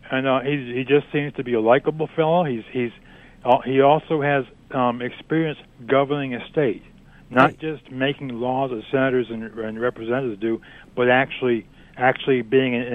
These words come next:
Speaker 1: an executive level office.
Speaker 2: Thanks,
Speaker 1: Which
Speaker 2: Peter. No doubt, I think, uh, that he is a very effective communicator, and he comes across as a nice guy, and he has risen from the sort of the also-rans,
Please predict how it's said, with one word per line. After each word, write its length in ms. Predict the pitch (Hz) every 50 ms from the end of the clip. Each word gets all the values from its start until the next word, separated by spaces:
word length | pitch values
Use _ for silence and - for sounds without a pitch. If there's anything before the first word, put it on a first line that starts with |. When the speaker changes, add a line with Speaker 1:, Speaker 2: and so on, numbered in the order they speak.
| 117 113
Speaker 1:
an 180 | 113 120 117
executive 520 | 110 107 104 110 117 120 117 117 120 110 107
level 280 | 113 113 104 107 107
office. 380 | 110 117 123 110 - - - - - - - - - - - -
Speaker 2:
Thanks, 200 | 156 160 - -
Speaker 1:
Which 60 | 123 147
Speaker 2:
Peter. 340 | 156 147 139 147 151 135 - - - - - -
No 220 | - 156 180 226 294
doubt, 320 | 277 302 294 285 254 214 180
I 160 | 160 156 139
think, 460 | 131 - 180 165 160 170 175 - - _ - - _ - _ _ -
uh, 220 | 135 139 147 151 143
that 180 | 123 147 135
he 360 | 123 123 160 170 165 160 170 185
is 300 | 180 160 156 131 - - - -
a 140 | - 143 139
very 640 | 127 120 123 185 196 202 185 180 180 180 180 - - _ -
effective 880 | - - - - - 202 196 - - - - 123 98 98 120 - - - - - - - - - - _ _ _ _ - - _
communicator, 680 | - 160 156 160 190 208 190 - - 147 127 131 135
and 80 | 175 196
he 40 | 185
comes 220 | - 233 190 147
across 340 | 156 - 170 160 151 - -
as 120 | 151 123 131
a 40 |
nice 280 | 143 143 147 143 - -
guy, 300 | - 170 165 165 151 139
and 120 | 123 123
he 180 | 127 135 165 180
has 260 | 170 175 185 156 127
risen 540 | 131 135 156 202 254 262 170 151 131 117 113
from 360 | - - 156 147 143 139 139
the 240 | 120 139 139 135 127
sort 220 | - - 156 147
of 80 | 143 123
the 100 | 139 143
also-rans, 960 | 139 139 170 190 - - - 175 143 127 123 123 120 110 110 113 131 131 -